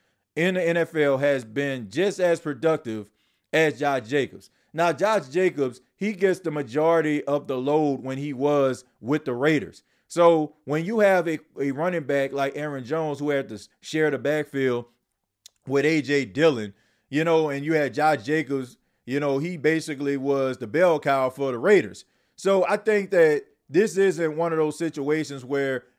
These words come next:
"Oh, it's just an upgrade over Aaron Jones." I, I just feel like both of those guys are extremely talented. And, uh, and this is one of those rich getting richer type things going on. Like, you had a really good running back. Now you have a,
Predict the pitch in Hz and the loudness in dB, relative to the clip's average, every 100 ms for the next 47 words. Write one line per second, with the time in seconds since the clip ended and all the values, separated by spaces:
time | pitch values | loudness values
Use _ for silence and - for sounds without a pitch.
0 | _ 156 156 139 135 156 147 127 156 151 | _ 0 2 0 0 -4 -4 -2 0 0
1 | 139 143 135 131 147 147 131 143 135 120 | 0 0 0 -2 -4 -4 -2 -4 -4 -4
2 | 156 139 131 147 170 170 165 175 170 160 | -4 -4 -4 -4 -4 -4 -4 -4 0 2
3 | 151 143 113 156 147 139 139 123 139 131 | 2 0 0 -4 -2 -2 -2 -2 -2 -2
4 | 123 120 - 143 135 120 110 151 139 123 | -4 -10 -8 -8 -8 -10 -6 -4 -2 -4
5 | 123 107 _ _ _ 135 135 131 131 143 | -6 -8 _ _ _ -8 -6 -8 -6 -4
6 | 160 147 135 143 135 131 127 120 98 139 | -4 -4 -6 -6 -4 -4 -4 -6 -6 -4
7 | 151 107 110 143 127 120 143 139 127 139 | -4 -8 -4 -4 -4 -6 -6 -4 -6 -2
8 | 127 - 131 127 117 104 120 117 135 127 | -4 -4 -8 -8 -10 -8 -8 -4 -4 -4
9 | 95 117 127 117 - _ 131 156 160 151 | -6 -4 -4 -4 -10 _ -6 0 2 2
10 | 139 131 143 151 131 143 135 147 131 123 | 0 -2 0 -2 0 -2 -2 -6 -4 -2
11 | 127 127 127 139 139 131 131 127 113 117 | -2 -2 -4 -4 -2 -2 0 0 -2 -6